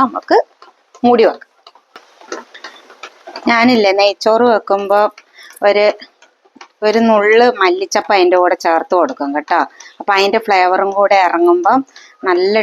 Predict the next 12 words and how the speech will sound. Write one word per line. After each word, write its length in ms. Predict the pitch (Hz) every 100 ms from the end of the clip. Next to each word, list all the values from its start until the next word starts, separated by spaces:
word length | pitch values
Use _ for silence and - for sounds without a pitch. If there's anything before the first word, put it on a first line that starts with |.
| 214
ടേസ്റ്റ് 400 | 170 170 - 214
ഉണ്ടാവും 320 | 170 151 156 160
ചോറിന്. 400 | 170 165 - 330 - _ - _ _ _ 190
അത് 180 | 202 214 - - 202
നിങ്ങൾ 200 | 202 202 214
പരീക്ഷിച്ചിട്ടില്ലേലും 920 | 185 196 202 - 226 226 208 196 190
ഒന്ന് 140 | 185 190 180
പരീക്ഷിച്ച് 420 | 165 175 - 202 165
നോക്കണേ. 400 | 143 147 156 226 - _ - _ _ _ - _ _ - _ _ _ - 147
അത്രയല്ലേ 480 | - 165 180 202 247 240 214
മുടക്കമുള്ളൂ. 540 | 226 208 254 233 202 175
ഒരു 80 | 165